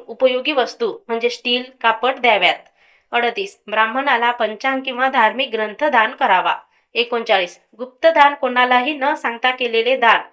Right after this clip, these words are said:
श्रेष्ठ आहे. चाळीस, दानामध्ये तेल आणि लोखंडाच्या वस्तूंचाही समावेश करू शकता.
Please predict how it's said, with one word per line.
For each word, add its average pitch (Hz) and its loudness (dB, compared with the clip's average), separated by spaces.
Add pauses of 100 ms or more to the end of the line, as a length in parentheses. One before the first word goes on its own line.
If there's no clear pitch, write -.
(180)
श्रेष्ठ 240 0
आहे. 233 4 (600)
चाळीस, 226 2 (100)
दानामध्ये 254 2
तेल 262 -2
आणि 262 0
लोखंडाच्या 233 0
वस्तूंचाही 247 -4
समावेश 240 -6
करू 233 -4
शकता. - 0